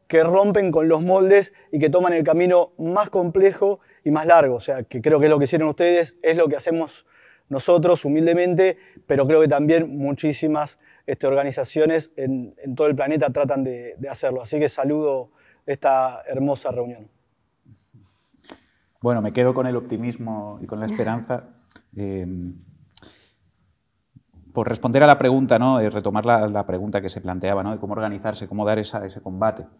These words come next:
Speaker 2: Eh, ahí hay dos campos, ¿no? Eh, en el campo, digamos, político, institucional, gubernamental, pues lo decía antes, ¿no? Yo creo que,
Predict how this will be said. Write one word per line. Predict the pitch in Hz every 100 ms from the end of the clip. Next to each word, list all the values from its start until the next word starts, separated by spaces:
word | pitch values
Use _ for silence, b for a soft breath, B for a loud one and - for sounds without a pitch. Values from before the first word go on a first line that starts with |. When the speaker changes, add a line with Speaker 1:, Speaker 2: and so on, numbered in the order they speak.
| b b _ -
Speaker 2:
Eh, | 101 92 90 90 87 87 _ _ _ - _ _ _ _ _
ahí | - 95 104
hay | 120 120
dos | 123 117
campos, | 127 117 92 90
¿no? | 113 131 -
Eh, | 113 95 92 90 87
en |
el | 92
campo, | 92 107 113 -
digamos, | - 107 107 107
político, | - 104 113 113 104
institucional, | 95 104 98 - 101 113
gubernamental, | 107 98 98 95 90 120 110 98 - _ - _ _ -
pues | 95 87
lo | 87
decía | 95 90 113 107
antes, | 107 98
¿no? | 107
Yo | 113
creo | 98 104
que, | 101 95 95